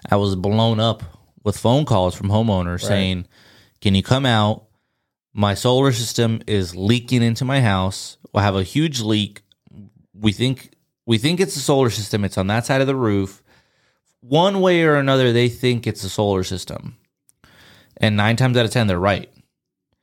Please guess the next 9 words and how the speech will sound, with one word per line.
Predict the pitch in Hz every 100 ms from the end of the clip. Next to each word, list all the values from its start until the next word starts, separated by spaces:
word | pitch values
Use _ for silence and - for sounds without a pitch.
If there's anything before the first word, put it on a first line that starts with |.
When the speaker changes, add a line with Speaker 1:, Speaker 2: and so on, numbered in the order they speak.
| _
Speaker 2:
Mm. | 120 123 127 92
Speaker 1:
And | 117 117
so | - 123
what | 117
happens | 113 127 147 160 135 107
is | 110 101 98
these | 113 110
installers, | 110 113 - 127 135 131 117 - -
um, | 107 104 101 98 98 95